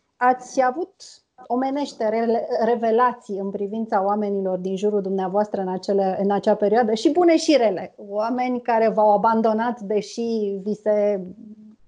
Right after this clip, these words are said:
declarau prieteni pe vecie sau colaboratori pe vecie, alții care, dimpotrivă, s-au dovedit aproape?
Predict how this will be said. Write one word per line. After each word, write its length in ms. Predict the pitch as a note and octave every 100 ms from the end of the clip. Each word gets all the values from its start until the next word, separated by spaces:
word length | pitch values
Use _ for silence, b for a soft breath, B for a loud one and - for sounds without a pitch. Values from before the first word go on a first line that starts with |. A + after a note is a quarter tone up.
| _ -
declarau 640 | F3+ F3+ G#3+ G3+ G3+ G#3+
prieteni 480 | G#3 G3+ G#3+ G3 F#3+
pe 140 | G3
vecie 540 | F3+ F3+ - B3+ A#3+ E3
sau 220 | D#3+ - _ _ F3
colaboratori 680 | F#3 F3+ F3+ F3 E3+ G#3+
pe 120 | G3 E3+
vecie, 320 | F3 F3 B3+
alții 280 | F#3 G#3+ G#3
care, 220 | F#3+ F#3
dimpotrivă, 680 | F#3 F#3+ F#3+ F3+ A3+ A3 F#3+ b b b b b
s-au 180 | _ G3
dovedit 440 | G3 F#3+ F#3+ A3
aproape? 500 | G3 F3+ G3+ G#3+ C4+